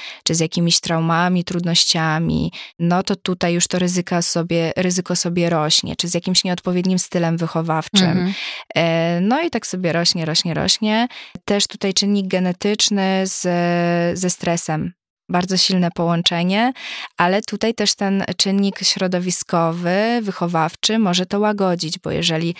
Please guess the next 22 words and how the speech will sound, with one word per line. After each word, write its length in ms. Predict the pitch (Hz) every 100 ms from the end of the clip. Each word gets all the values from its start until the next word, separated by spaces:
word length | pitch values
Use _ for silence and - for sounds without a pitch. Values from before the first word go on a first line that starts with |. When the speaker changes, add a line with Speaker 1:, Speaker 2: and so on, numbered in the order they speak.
| - - -
Speaker 1:
dostaniemy 800 | 175 - 170 170 170 170 165 165
takie 240 | - 170 156
umiejętności 920 | 180 175 175 180 180 - 165 156 -
dobrej 400 | - 175 180 175
regulacji 520 | 170 175 175 175 -
emocji, 640 | 170 170 160 - 190 220 254 - - - _
to 120 | -
możemy 440 | 185 196 196 190 190
dużo 520 | 185 185 208 196 185
jakby, 580 | 180 175 175 175 175 170 - - -
mm, 180 | - -
mocno 380 | 196 202 208 190
złagodzić 640 | 185 170 160 151 - - -
to, 140 | -
tak? 280 | - 214 226
Czyli 240 | 208 196
obniżyć 500 | 190 185 196 190 180
znowu 300 | 175 170 170
ten, 300 | 165 160 160 - - -
ten 160 | - 165
czynnik 400 | - 165 151 -
ryzyka. 540 | 160 160 165 - -